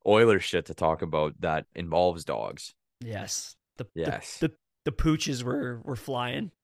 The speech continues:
Speaker 1: The boys, the little, the little boys and gals. So the Oilers had their skills comp, uh, I think it was on, like, Thursday this week.
Speaker 2: Mm-hmm.
Speaker 1: And my favorite event, the Rough Rough Relay,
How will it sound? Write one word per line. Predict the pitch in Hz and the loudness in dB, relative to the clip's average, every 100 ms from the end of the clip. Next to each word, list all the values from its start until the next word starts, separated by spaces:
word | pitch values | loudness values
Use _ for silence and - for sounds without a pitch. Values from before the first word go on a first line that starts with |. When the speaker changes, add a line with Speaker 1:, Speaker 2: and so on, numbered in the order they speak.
| _ | _
Speaker 1:
The | 117 123 | -4 -4
boys, | 104 113 113 117 110 98 90 | 0 6 8 8 8 4 0
the | 110 | 2
little, | 104 110 113 98 | 6 6 4 0
the | |
little | 104 110 | 0 0
boys | 101 107 110 104 | 0 0 0 0
and | 101 90 | -6 -2
gals. | 92 92 95 92 - - | 0 2 2 0 -4 -4
So | - 123 | 6 6
the | 113 110 123 | 6 2 4
Oilers | 139 151 160 151 | 8 8 8 6
had | 151 139 127 | 4 0 0
their | 113 | -2
skills | - - 110 113 | -4 0 2 2
comp, | - 113 110 113 - - | 0 -2 0 0 -2 -6
uh, | 104 101 98 | -2 0 0
I | 92 | -2
think | 120 120 | -6 -4
it | |
was | 110 | -2
on, | 95 | -2
like, | 87 82 - | -4 -6 -2
Thursday | 101 101 110 117 113 | 0 2 2 0 0
this | 113 - | -2 -2
week. | 120 139 - _ _ - | -2 -2 -6 _ _ -14
Speaker 2:
Mm-hmm. | 139 113 117 - 320 _ _ _ - | -12 -10 -10 -12 -14 _ _ _ -2
Speaker 1:
And | 104 98 | 0 2
my | 90 87 | 2 0
favorite | - 135 147 156 | 6 8 10 8
event, | 147 120 120 123 - - _ | 6 4 2 0 -6 -20 _
the | 117 | 0
Rough | 107 117 - | 4 4 4
Rough | 123 113 - | 4 4 2
Relay, | 113 110 107 107 107 | -2 2 4 2 2